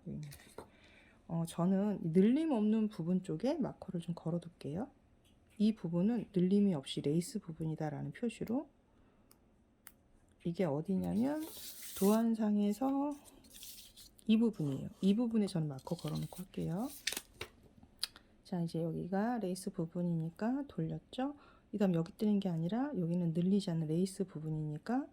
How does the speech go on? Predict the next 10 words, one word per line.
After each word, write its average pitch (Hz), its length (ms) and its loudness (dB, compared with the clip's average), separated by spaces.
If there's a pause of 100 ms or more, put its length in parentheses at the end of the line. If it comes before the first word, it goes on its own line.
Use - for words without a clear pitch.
(300)
큰 302 360 -2
구멍에서 180 720 -2 (800)
한길긴뜨기 269 1120 -2
두 - 200 -10
개. - 120 -18 (2750)
실이 226 300 -6
안 156 180 -8
따라오고 160 440 -8
있네요. 156 360 -2 (720)
자, 156 540 -8